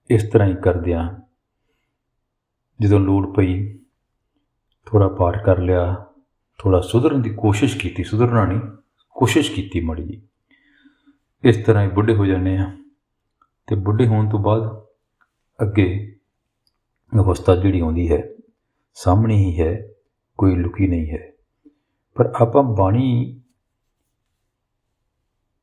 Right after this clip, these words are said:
ਪੜ੍ਹਨਾ ਤੇ ਕੀ, ਮੰਨਣਾ ਤੇ ਕੀ, ਸਿਰਫ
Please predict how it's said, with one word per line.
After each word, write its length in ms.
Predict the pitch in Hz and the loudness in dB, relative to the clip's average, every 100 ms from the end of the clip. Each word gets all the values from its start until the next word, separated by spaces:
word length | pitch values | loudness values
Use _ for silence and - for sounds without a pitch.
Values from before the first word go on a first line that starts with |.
| _ _ _ _ | _ _ _ _
ਪੜ੍ਹਨਾ 320 | 120 135 143 | 2 2 0
ਤੇ 160 | 147 139 | 0 0
ਕੀ, 480 | 117 107 104 - - _ _ _ _ _ _ _ _ _ _ _ _ _ _ 107 | 2 0 0 -4 -16 _ _ _ _ _ _ _ _ _ _ _ _ _ _ 2
ਮੰਨਣਾ 400 | 101 101 104 120 | 2 4 2 0
ਤੇ 140 | 120 | -2
ਕੀ, 380 | 104 98 101 98 _ _ _ _ _ _ _ _ _ _ _ _ _ _ | -2 -4 -4 -10 _ _ _ _ _ _ _ _ _ _ _ _ _ _
ਸਿਰਫ 300 | - 120 | -2 0